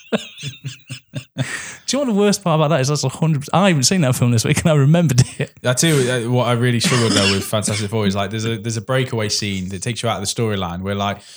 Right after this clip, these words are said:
Speaker 2: Chris Evans' character has just learned that he basically can set himself on fire, which I would be worried about.
Speaker 1: Yeah.
Speaker 2: He's like, "Oh, I've just really gotta, I've gotta,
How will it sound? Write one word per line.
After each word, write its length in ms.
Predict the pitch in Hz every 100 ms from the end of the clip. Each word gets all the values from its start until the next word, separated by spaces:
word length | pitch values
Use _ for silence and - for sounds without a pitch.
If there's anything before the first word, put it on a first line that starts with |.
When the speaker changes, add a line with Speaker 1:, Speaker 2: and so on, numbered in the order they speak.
| - _ -
Speaker 2:
Chris 180 | 127
Evans' 260 | 127 123 107
character 380 | 120 110 104 107
has 120 | 104
just 200 | - 165
learned 300 | 165 139 110
that 120 | 107
he 140 | 117 110
basically 340 | 131 135 123
can 140 | 113 107
set 120 | 110
himself 280 | 104 104 95
on 60 |
fire, 340 | 92 107 87 87
which 300 | 95 95 - - _ - _ -
I 200 | 120 127
would 280 | 120 117 -
be 100 | 117
worried 320 | 123 113 90
about. 360 | 82 80 90 - -
Speaker 1:
Yeah. 100 | 135
Speaker 2:
He's 120 | 127
like, 120 | 135 135
"Oh, 140 | - -
I've 140 | 165
just 160 | 165 180
really 180 | 196
gotta, 260 | 175 170 156
I've 100 | 151
gotta, 280 | 175 170